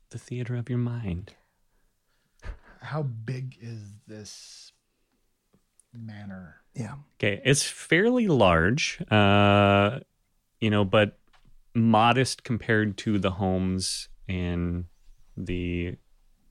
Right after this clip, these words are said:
Speaker 1: section of town you came from, Horncliffe.
Speaker 3: But are we talking, like, a thirty-foot tower? A
Speaker 1: Uh, the tower is,
Speaker 3: fifty-foot
Speaker 1: uh,
Speaker 3: tower?
Speaker 1: substantial. It is about, yeah, thirty feet up in the air. There's a good, uh,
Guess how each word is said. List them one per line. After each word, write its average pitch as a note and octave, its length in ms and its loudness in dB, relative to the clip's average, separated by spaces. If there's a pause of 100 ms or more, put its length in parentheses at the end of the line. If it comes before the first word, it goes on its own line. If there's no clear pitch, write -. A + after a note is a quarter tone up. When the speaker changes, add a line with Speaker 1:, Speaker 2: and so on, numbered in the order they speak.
(160)
Speaker 1:
section - 340 -4
of F2+ 60 -8
town E2+ 220 -8
you E2+ 40 -12
came F2 240 -10
from, - 280 -14 (200)
Horncliffe. F2+ 640 -8 (240)
Speaker 3:
But C3 100 2
are B2 60 -2
we B2 80 -4
talking, A#2+ 280 -2
like, A2+ 280 -4 (160)
a C3+ 60 -8
thirty-foot C3+ 480 -2
tower? E3 680 2
A - 540 -6
Speaker 1:
Uh, C#3 180 4
the C3+ 120 -2
tower A3+ 400 2
is, C#3+ 600 4 (200)
Speaker 3:
fifty-foot A2 220 0
Speaker 1:
uh, A2 120 4
Speaker 3:
tower? A2 80 2
Speaker 1:
substantial. G#2+ 1160 0
It G2+ 180 0
is A2 240 4
about, G#2+ 400 2 (580)
yeah, F#2+ 220 -2 (160)
thirty A2 260 0
feet G#2+ 280 0
up G2+ 180 0
in G#2 60 0
the G2 200 0
air. A2+ 320 0 (420)
There's G#2 140 -6
a G#2+ 60 -4
good, G#2 340 2
uh, F#2+ 640 2